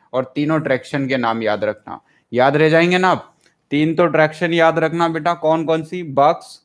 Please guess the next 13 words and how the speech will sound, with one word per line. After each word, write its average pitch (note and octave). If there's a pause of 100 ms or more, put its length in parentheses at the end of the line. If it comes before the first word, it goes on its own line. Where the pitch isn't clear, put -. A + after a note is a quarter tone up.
रसेल C#3+ (140)
और C#3
ब्रायंट। G2+ (680)
बक्स, C#3+
रसेल D3+
और G#3+
ब्रायंट A2 (120)
याद C3
करो, E3+ (880)
बक्स, C3+
रसेल D#3
और G#3+ (160)
ब्रायंट, A#2